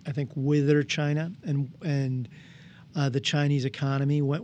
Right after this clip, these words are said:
when are, you know, if China can't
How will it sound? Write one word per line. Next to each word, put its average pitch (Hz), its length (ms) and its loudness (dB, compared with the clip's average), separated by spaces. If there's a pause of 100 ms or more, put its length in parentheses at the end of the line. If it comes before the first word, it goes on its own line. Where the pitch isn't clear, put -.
when 151 260 2
are, 147 420 0
you 339 1120 -8
know, 151 280 2 (760)
if 190 260 6
China 208 500 4
can't 151 460 0